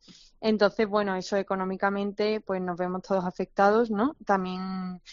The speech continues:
por la exigencia que hay, eh, internacionalmente, eh, estamos mejorando mucho España como país en investigación, pero queda mucho por recorrer. Y con respecto a la sociedad, sí, en concreto,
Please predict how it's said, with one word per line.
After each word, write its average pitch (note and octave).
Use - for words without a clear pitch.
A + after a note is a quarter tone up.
por G3+
la G3
exigencia F#3+
que G3
hay, G3+
eh, G3
internacionalmente, G3
eh, G3
estamos F#3+
mejorando F#3+
mucho F#3+
España G3
como F3+
país F3
en F#3
investigación, F#3+
pero G3
queda G3+
mucho G#3+
por G3
recorrer. F#3
Y A3
con A3
respecto G#3
a G#3+
la G3+
sociedad, G#3+
sí, A#3
en A3
concreto, G#3